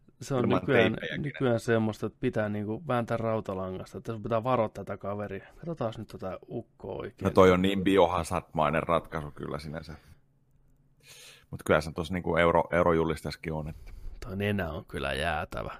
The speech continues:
Speaker 2: Eiks se oo?
Speaker 1: Toi on niinku nenä poskella kirjaimellisesti.
Speaker 2: <laughs> Nyt on nimenomaan.
Speaker 1: Mut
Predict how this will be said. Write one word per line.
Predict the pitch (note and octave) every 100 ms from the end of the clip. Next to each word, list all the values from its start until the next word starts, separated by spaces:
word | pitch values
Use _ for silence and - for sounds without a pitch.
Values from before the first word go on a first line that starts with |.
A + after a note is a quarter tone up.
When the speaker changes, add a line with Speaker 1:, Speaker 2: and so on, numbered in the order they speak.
| - - -
Speaker 2:
Eiks | - - -
se | -
oo? | G#2 - A2+ F#5 G#2+ -
Speaker 1:
Toi | - - -
on | A#2
niinku | A#2
nenä | A#2 C3+ B2 G2+
poskella | - G2+ - - G2
kirjaimellisesti. | - F2+ D#2 C#2 D#2+ D2+ - A#2+ - - - -
Speaker 2:
<laughs> | - -
Nyt | F3+ - -
on | F#2 D#2
nimenomaan. | E2 D2 A#1+ B1 A1 C2 - - - - - - - _ _ - - _ _ _ _ _ _ _ _ _ _ _
Speaker 1:
Mut | A#2+